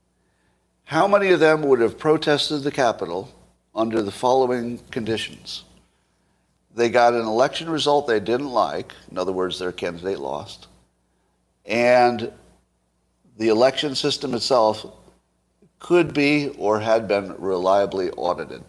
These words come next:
Under the conditions that your candidate lost, let's say you're Republican, your candidate lost,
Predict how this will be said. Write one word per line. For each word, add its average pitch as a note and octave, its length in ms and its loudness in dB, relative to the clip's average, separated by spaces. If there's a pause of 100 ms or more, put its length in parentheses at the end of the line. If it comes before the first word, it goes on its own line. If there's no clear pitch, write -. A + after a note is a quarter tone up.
(2250)
Under A#2+ 260 4
the C3 120 2
conditions E3 600 -2
that A#2 180 2
your A2 140 0
candidate C#3 680 -2
lost, G2+ 500 0
let's F#2+ 120 -6
say G2 140 -4
you're F#2+ 100 -4
Republican, E2+ 560 -6 (920)
your F#2 120 -10
candidate C3 540 0
lost, G#2 580 0